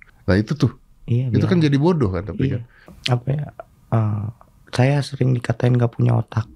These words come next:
Speaker 2: Ya, tapi saya punya tanaman hati sendiri. Saya lebih baik dikatain sama orang nggak punya otak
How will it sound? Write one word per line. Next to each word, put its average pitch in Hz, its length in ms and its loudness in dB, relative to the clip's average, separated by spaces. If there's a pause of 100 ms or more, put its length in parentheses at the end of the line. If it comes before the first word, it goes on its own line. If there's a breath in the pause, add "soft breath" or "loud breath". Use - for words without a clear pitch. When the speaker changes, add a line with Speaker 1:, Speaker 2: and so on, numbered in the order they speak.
(260)
Speaker 2:
Ya, 117 240 0 (160)
tapi - 480 0
saya 143 260 0
punya 123 380 -2
tanaman 117 560 2
hati 110 320 -4
sendiri. 120 280 2
Saya 131 220 2
lebih 123 220 0
baik 120 180 -2
dikatain 117 380 0
sama 117 180 4
orang 123 180 2
nggak 113 120 0
punya 117 180 0
otak 113 300 -2